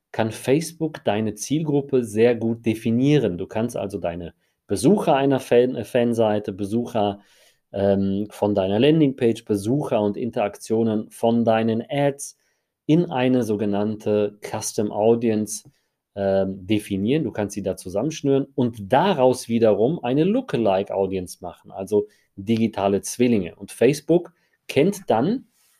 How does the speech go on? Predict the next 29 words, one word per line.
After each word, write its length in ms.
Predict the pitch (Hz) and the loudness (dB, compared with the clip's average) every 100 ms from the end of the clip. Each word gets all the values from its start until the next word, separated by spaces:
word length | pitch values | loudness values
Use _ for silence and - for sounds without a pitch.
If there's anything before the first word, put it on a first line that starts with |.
| _ | _
die 320 | 98 104 110 - | -14 -10 -10 0
ähnlichen 640 | 139 175 190 185 139 110 | 2 4 2 0 -2 0
Menschen, 560 | 98 104 131 - 190 139 | 0 -2 -4 -6 -8 -4
die 140 | 127 | -4
du 140 | 147 92 | 0 0
eigentlich 580 | 107 113 117 117 117 117 | -2 -4 -4 -4 -6 -10
suchst 640 | 90 101 151 214 - 98 | -6 -2 -2 -4 -10 -4
bei 160 | 95 | -4
Facebook 560 | 95 120 127 - 127 117 | -2 -2 -2 -2 -6 -4
und 160 | 98 95 | -6 -4
die 80 | |
nennt 240 | 98 98 98 | -2 -4 -4
man 160 | 98 | -8
dann 140 | 92 95 | -8 -8
Lookalike. 580 | 92 - 87 82 - - | -10 -12 -16 -18 -14 -4
Also 280 | 107 113 - - _ _ _ | 0 0 -2 -20 _ _ _
das 200 | 123 127 | 0 2
machen 400 | 131 120 120 127 - | 2 2 0 -4 2
enorm 640 | 139 131 135 143 107 104 | 6 8 8 6 4 0
viele 320 | - 113 104 101 | -2 -2 0 0
nicht 320 | 131 151 - | 0 -4 -6
und, 320 | 107 101 - | -4 -4 -2
äh, 260 | 104 98 101 | -2 0 -2
machen 380 | 101 107 120 | -2 -2 -2
einfach 380 | 110 101 - 101 | -6 -8 -8 -8
nur 320 | 104 101 101 | -2 -2 -2
kalten 380 | - 113 131 110 | 0 2 2 0
Traffic, 420 | - 117 113 139 | -2 -2 0 -4
bedeutet, 560 | 104 95 92 101 104 | -4 -4 -2 -2 -4